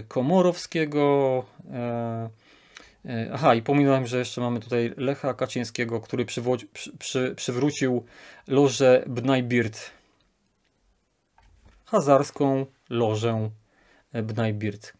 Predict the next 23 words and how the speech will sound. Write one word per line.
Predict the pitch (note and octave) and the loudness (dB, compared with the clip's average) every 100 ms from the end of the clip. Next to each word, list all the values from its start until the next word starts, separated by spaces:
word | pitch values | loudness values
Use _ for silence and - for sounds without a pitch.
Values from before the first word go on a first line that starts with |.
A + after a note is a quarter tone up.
| _ - | _ -10
która | A#2+ | -8
została, | A2+ - A#2 A2 G#2+ G#2+ - - - _ _ - | -6 -2 0 2 2 -2 -12 -20 -20 _ _ -6
e, | A2+ A2 A2 G#2+ A2 A2 - - - - - - _ - - - | -2 0 -2 -2 -4 -8 -10 -18 -20 -20 -20 -20 _ -18 -16 -14
chyba | C#3 B2+ A#2+ A#2+ A2 | -6 -4 -4 -6 -10
jakoś | A#2 A2+ | -12 -10
tam | A#2 A#2 | -8 -6
za | |
komuny, | A2+ A#2+ B2+ A#2 A2 G#2+ G#2+ - - | -4 -2 -2 -2 -2 -4 -6 -12 -16
mm, | B2+ A2 A2 | -10 -10 -6
zamknięta | A#2 G#2+ A#2 G2+ - - _ _ _ _ _ _ _ _ _ | -6 -4 -4 -6 -8 -16 _ _ _ _ _ _ _ _ _
pań-, | - D#3+ - C#3 | -8 -8 -8 -8
przez, | - D3+ - | -4 -4 -6
przez | - D#3+ - | -6 -6 0
państwo. | F#3 A2+ - - _ _ _ - - - - _ _ _ - | 0 0 -6 -16 _ _ _ -20 -20 -20 -20 _ _ _ -8
E, | B2+ A#2+ A#2 B2 - _ | -6 -4 -6 -8 -12 _
no | A3+ | 0
więc, | C4+ G#3 - - _ _ _ _ | 0 0 -6 -16 _ _ _ _
e, | C#3+ D3+ - - | -8 -8 -10 -6
sami | - B3+ A3+ | 0 2 2
swoi, | - B2 A2 G#2 | 4 4 4 -2
prawda? | A#2+ A2+ F#3 A#3+ - _ | -6 0 0 0 -6 _
Sami | - G#3 F#3+ | -2 2 2
swoi. | F#3 - A2 A2 A2 | 0 -2 0 0 -4